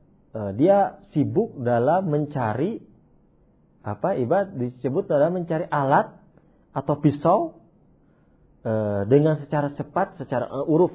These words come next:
secara cepat, ya kan? Untuk menyembelih hewan tersebut. Dia sibuk. Misalnya tidak ketemu, misalnya di mana ininya, apa, eh, apa, eh, pisaunya, lalu sampai mati, lalu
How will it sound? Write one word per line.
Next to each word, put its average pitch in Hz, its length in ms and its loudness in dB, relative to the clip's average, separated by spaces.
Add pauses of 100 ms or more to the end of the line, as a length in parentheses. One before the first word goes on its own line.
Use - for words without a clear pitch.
secara 127 200 -4
cepat, 147 440 -4 (400)
ya 98 120 -6
kan? 165 280 -2 (720)
Untuk 147 440 0
menyembelih 170 480 6
hewan 156 280 -2
tersebut. 139 320 -12
Dia 175 200 -2
sibuk. 214 440 -2 (640)
Misalnya 135 640 -2 (160)
tidak 131 320 -2
ketemu, 135 400 0
misalnya 113 380 -2 (100)
di 101 160 -4
mana 151 480 -6
ininya, 104 560 -8
apa, 95 140 -12 (640)
eh, 85 340 -14 (140)
apa, 135 100 -8 (1200)
eh, 87 400 -8
pisaunya, 117 720 -4
lalu 101 200 -6
sampai 104 280 -10
mati, 101 480 -4 (1600)
lalu 104 180 -6